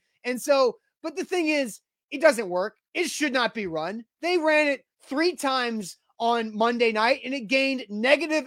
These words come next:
eight yards. They ran the counter pitch to Henry where they faked one way to Torrey Carter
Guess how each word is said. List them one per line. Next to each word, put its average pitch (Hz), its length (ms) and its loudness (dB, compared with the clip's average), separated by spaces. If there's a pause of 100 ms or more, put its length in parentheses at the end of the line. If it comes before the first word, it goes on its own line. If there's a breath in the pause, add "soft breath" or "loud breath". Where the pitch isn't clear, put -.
eight 247 220 2
yards. 165 460 -6 (220)
They 226 180 4
ran 311 360 2
the 277 100 2 (120)
counter 269 560 -4
pitch - 560 -10 (220)
to 226 120 0
Henry 208 280 -2
where 214 140 4
they 202 140 0
faked 269 460 0
one 233 280 -2
way 226 140 0
to 208 80 -4
Torrey 208 300 -4
Carter 180 440 -4